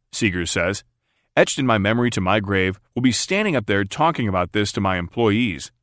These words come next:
Arm Holdings hadn't been looking to sell. The company, founded in nineteen ninety, had a thriving business licensing its chip designs and had been publicly traded for nearly two decades. In the last decade, it rode the mobile phone wave,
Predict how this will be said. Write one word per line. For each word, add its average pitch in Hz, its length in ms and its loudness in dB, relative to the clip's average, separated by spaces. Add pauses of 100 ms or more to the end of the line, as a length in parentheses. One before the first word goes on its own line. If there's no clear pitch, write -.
(460)
Arm 107 180 2
Holdings 101 500 0
hadn't 107 260 0
been 90 200 -2
looking 131 260 2
to 82 80 -4
sell. 87 340 -4 (380)
The 127 80 0
company, 120 340 2
founded 107 400 0
in 104 140 -2
nineteen 95 320 -4
ninety, 95 300 -2
had 110 140 -2
a 110 60 -4
thriving 127 420 0
business 135 400 -2
licensing 101 460 0
its 107 160 -6
chip - 200 -2
designs 95 520 -2 (380)
and 123 80 2
had 123 120 4
been 110 180 0
publicly 120 460 0
traded 151 360 0
for 156 120 -2
nearly 104 320 0
two 151 160 0
decades. 92 500 -2 (680)
In 165 80 2
the 202 40 4
last 247 280 2
decade, 104 360 0 (220)
it 131 100 0
rode 151 200 4
the 131 80 2
mobile 117 260 2
phone 110 260 0
wave, 110 380 0